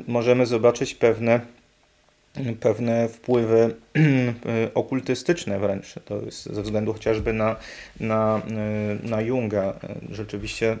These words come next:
takie, takie wpływy są zauważalne. E, tutaj natomiast będziemy mówili o psychologii, ale jako,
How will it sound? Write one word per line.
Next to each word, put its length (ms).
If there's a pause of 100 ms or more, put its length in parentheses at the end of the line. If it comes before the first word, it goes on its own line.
takie, 400 (100)
takie 240
wpływy 380
są 220
zauważalne. 720 (580)
E, 200
tutaj 300
natomiast 400
będziemy 300
mówili 280
o 80
psychologii, 680
ale 260
jako, 440